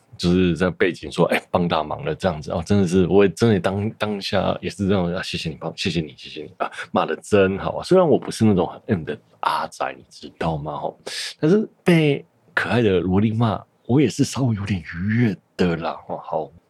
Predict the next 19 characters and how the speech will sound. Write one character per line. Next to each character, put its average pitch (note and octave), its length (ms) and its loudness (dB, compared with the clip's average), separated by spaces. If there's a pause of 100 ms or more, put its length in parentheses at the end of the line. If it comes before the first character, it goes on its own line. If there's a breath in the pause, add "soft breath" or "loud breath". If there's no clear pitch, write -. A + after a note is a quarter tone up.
(140)
大 E2+ 140 2
概 E2 120 0
就 E2+ 140 -4
这 F#2+ 140 0
样。 D2+ 100 0 (480 loud breath)
OK， C#3 360 4
好 D3+ 280 6
嘞， A#2+ 380 4
再 E3+ 320 6
来 A#2+ 260 2
呢。 D3 180 4 (760 loud breath)
哎， G3+ 320 6
前 E3 280 6
一 F3 40 8
阵 E3+ 200 6
子 G#2 140 4
台 G2 140 2
湾 C3 160 4
的， F#2 240 4